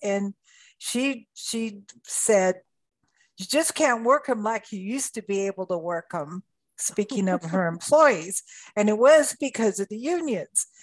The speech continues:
Speaker 1: And, you know, just when she said that, I was looking at her like, "Oh, now I see why we need unions sometimes."
Speaker 2: You need,
Speaker 1: 'Cause
Speaker 2: why
Speaker 1: you
Speaker 2: she has
Speaker 1: can't
Speaker 2: so much
Speaker 1: work 'em.
Speaker 2: turnover too.
Speaker 1: Yeah,
Speaker 2: Yeah.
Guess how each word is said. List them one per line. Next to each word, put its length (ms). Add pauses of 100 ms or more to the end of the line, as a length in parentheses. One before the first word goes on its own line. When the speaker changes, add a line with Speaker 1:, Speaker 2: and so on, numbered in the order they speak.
(200)
Speaker 1:
And, 320 (120)
you 160
know, 180 (220)
just 260
when 180
she 180
said 400
that, 180
I 40
was 160
looking 300
at 200
her 60
like, 240 (200)
"Oh, 180
now 200
I 120
see 320
why 600 (400)
we 160
need 280
unions 560
sometimes." 840 (200)
Speaker 2:
You 240
need, 140
Speaker 1:
'Cause 160
Speaker 2:
why 140
Speaker 1:
you 80
Speaker 2:
she 140
has 160
Speaker 1:
can't 40
Speaker 2:
so 140
much 200
Speaker 1:
work 80
'em. 300
Speaker 2:
turnover 240
too. 400 (160)
Speaker 1:
Yeah, 320
Speaker 2:
Yeah. 120